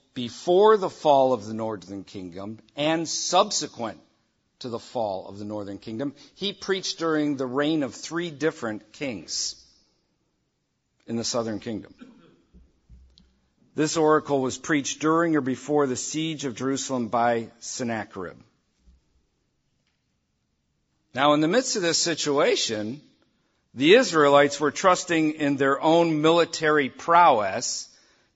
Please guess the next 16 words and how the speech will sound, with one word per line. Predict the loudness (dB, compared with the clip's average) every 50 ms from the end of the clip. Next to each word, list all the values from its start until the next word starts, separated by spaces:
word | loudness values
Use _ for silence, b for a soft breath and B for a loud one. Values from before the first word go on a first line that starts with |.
| _ -10
to | -8 -6
defeat | -4 -6 -6 -6 -6 -6 -6 -6 -6
Sennacherib | -8 -6 -2 0 2 2 2 0 -2 -2 -2 -2 0 -2 -2
and | -4 -2
the | -2
Assyrians. | -4 -4 -4 -2 -2 -4 -4 -6 -10 -16 -16 -14 -14 -14 -14 -16 _ _ _ _ _ _ _ _ _ _ _ _ _ _ _ _ _ _ _
They | 0 2 2
were | 4 4 4 2 2 0 0 4
also | 6 8 8 6 4 0 -4 -4
trusting | -2 0 2 2 2 2 0 -2 -2 -2
in | 0 0
the | 0 0
enemies | 0 0 0 0 -2 -2 -4
of | -6 -6 -2
God. | 2 2 2 2 0 -2 -8 -12 -18 -20 _ _ _ _ _ _ _ _ _ _
And | -8 -8